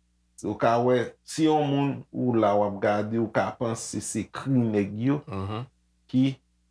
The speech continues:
Speaker 1: kraze vil lan.
Speaker 2: Mhm.
Speaker 1: Yo di kri, de kri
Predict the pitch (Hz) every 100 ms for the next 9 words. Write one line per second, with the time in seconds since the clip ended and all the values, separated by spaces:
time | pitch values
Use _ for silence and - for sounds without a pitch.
0 | - 120 117 104 104 120 107 104 113 147
1 | 147 - - 101 - 123 139 110 120 -
2 | _ - - 175 185 175 - - 135 131
3 | - 180 180